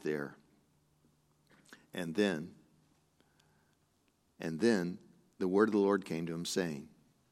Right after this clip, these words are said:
'What are you doing here, Elijah?' And he answered, 'I've been very zealous for the Lord,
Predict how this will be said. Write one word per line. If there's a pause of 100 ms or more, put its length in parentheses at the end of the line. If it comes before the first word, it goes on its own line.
(840)
'What
are
you
doing
here,
Elijah?' (1700)
And
he
answered, (280)
'I've
been
very
zealous
for
the
Lord,